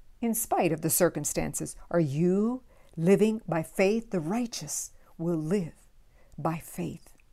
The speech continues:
A posture of faith can turn your question marks into exclamation points. You too can sing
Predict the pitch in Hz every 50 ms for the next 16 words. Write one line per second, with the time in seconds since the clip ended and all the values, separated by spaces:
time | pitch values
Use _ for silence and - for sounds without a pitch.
0 | - - - - - - - - _ - - - - - - - - 190 214 -
1 | - - - - 262 233 - 240 - - - - - - 226 - - - 202 156
2 | - - - - - _ - _ - - - - - - - - 196 190 - -
3 | 208 190 185 180 170 160 175 220 233 247 233 - - 175 - - - 160 147 147
4 | 143 131 110 87 - - - - - - - - - _ - - - - _ -
5 | - - 254 226 175 208 - - 185 180 - - - - - 165 151 143 160 156
6 | - - 127 127 - - - 156 - - - - - - - - - 202 226 247
7 | 247 - - 302 320 320 277 202 156 143 - - - 190 180 170 - - - -
8 | - 311 277 226 170 - - 127 -